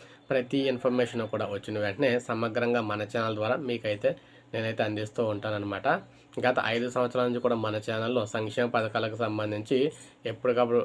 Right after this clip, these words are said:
రైట్ టైంలో అయితే ఇన్ఫర్మేషన్ అయితే ఇస్తూ ఉన్నాము. So, ఇది మనకి ఈ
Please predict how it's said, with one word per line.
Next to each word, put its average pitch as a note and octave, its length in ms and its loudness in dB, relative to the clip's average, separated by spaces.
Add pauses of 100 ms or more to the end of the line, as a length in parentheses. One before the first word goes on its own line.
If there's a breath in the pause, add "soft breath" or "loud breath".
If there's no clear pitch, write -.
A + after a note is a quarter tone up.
(140)
రైట్ A#2+ 280 2
టైంలో B2 280 4
అయితే A#2 180 2
ఇన్ఫర్మేషన్ A2+ 420 -2
అయితే G#2+ 220 -2
ఇస్తూ - 180 -4 (100)
ఉన్నాము. G2+ 300 0 (360 loud breath)
So, B2+ 60 2 (120)
ఇది C3 160 0
మనకి C3 280 0 (240)
ఈ - 20 -2